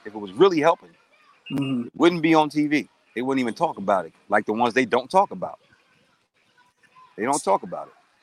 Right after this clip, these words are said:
Speaker 2: So one thing that we've talked about recently, excuse me, I'm, I guess now we're on camera, now I get a little nervous.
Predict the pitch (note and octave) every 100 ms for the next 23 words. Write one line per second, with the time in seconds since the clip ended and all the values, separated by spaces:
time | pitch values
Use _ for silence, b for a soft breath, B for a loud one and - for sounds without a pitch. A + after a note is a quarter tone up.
0 | _ _ _ - _ - - F#3 A3 A3
1 | G#3 F#3 F3+ F3+ - E3 D#3+ D#3+ D3+ C#3
2 | - D#3+ E3+ D3+ C3 A#2+ - _ _ _
3 | _ _ _ _ - - - - _ _
4 | - - G3+ C3+ B2+ B2+ C3 C#3+ D#3 D3+
5 | D3+ D3+ D3 C#3+ C#3 F3+ E3 D3 C3+ C#3
6 | C3+ C#3+ C3+ C3+ D3+ C#3+ A#2